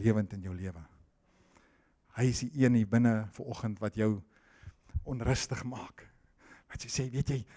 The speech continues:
jy kan dit nie vir jouself hou nie. Dis te veel. Jy moet jou familie kry. Kom luister, kom laat hulle luister. Kom met jou vriende, deel dit met jou vriende." Sien, ons raak somtyds tevrede met 'n Sondagervaring.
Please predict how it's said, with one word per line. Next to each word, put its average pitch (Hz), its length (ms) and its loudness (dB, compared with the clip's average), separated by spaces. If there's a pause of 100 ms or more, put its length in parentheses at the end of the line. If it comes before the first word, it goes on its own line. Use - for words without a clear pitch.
(120)
jy - 60 6
kan 123 160 0
dit 131 100 -6
nie 139 80 -4
vir 123 160 -10
jouself 107 300 -4
hou 127 140 -2
nie. 113 180 0 (380)
Dis - 180 -4
te 135 100 -2
veel. 139 300 -2 (240)
Jy 113 120 4
moet 127 180 2
jou 127 100 -2
familie 127 480 2 (280)
kry. 123 300 -4 (240)
Kom 127 200 -2
luister, 131 460 4 (200)
kom 156 160 8
laat 135 100 4
hulle 127 140 4
luister. 127 340 4
Kom 165 200 6
met 143 80 4
jou 139 80 6
vriende, 143 380 6
deel 175 280 10
dit 151 140 4
met 139 100 4
jou 135 100 6
vriende." 135 380 4 (2250)
Sien, 165 220 -6
ons 147 200 -4
raak 135 260 0
somtyds - 560 2 (2750)
tevrede 151 400 8
met 127 180 6
'n 123 100 6
Sondagervaring. 117 920 2